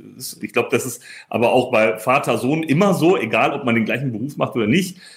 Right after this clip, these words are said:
Es gibt dann halt so ein paar Hinweise, äh,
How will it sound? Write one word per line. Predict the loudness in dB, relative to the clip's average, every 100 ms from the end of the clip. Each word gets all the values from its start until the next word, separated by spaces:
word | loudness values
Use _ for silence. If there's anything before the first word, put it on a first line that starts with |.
| -8
Es | -4 -2
gibt | -2 -2
dann | 0
halt | 0 0
so | 0
ein | 0
paar | -2
Hinweise, | 0 4 4 4 2 2 2 2 2 0 -12 _ -2
äh, | 0 2